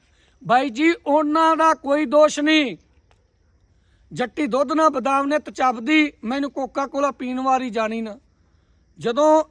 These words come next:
ਇਹਨਾਂ ਨੇ ਤਾਂ ਵੀਰ, ਇਹਨਾਂ ਨੂੰ ਜਦੋਂ ਪਤਾ ਹੀ ਨਹੀਂ ਵੀ ਦੇਸ਼ ਚੱਲੂਗਾ ਕਿਵੇਂ, ਪੰਜਾਬ ਚੱਲੂਗਾ ਕਿਵੇਂ,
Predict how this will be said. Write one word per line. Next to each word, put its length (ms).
ਇਹਨਾਂ 360
ਨੇ 100
ਤਾਂ 200
ਵੀਰ, 200
ਇਹਨਾਂ 280
ਨੂੰ 120
ਜਦੋਂ 240
ਪਤਾ 340
ਹੀ 80
ਨਹੀਂ 260
ਵੀ 100
ਦੇਸ਼ 540
ਚੱਲੂਗਾ 500
ਕਿਵੇਂ, 360
ਪੰਜਾਬ 540
ਚੱਲੂਗਾ 580
ਕਿਵੇਂ, 380